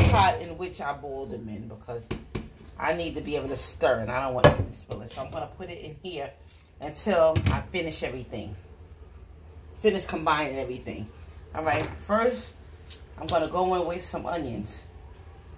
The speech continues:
Now, it depends on how much onions you like. Some people is oven lovers or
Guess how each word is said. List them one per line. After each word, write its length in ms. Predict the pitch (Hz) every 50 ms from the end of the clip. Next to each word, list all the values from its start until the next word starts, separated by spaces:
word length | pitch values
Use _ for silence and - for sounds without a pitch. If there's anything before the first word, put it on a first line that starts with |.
| - - - - - - - - - -
Now, 440 | 147 156 156 156 151 156 151 - - - - - - - - - - - - - - - - - - - - - - - - - - -
it 100 | 220 226
depends 320 | 277 277 285 285 254 220
on 80 | 240 214
how 140 | 208 233 220
much 160 | 214 202 - - -
onions 420 | 202 190 180 160 156 151 - 127
you 220 | 147 139 135 120 - - -
like. 280 | 127 107 - - - - - - - - - - - - - - -
Some 500 | - - - - - - - - 233 240
people 420 | 277 285 240 262 254 233 226 - - - - - - -
is 400 | 160 160 156 156 147 - - - - - - -
oven 440 | 180 180 165 170 165 160 151 123 113 120
lovers 640 | 120 127 127 143 165 165 - 117 127 110 107 - - - - - - - - - - - - - - -
or 480 | - - 165 156 143 135 135 143 147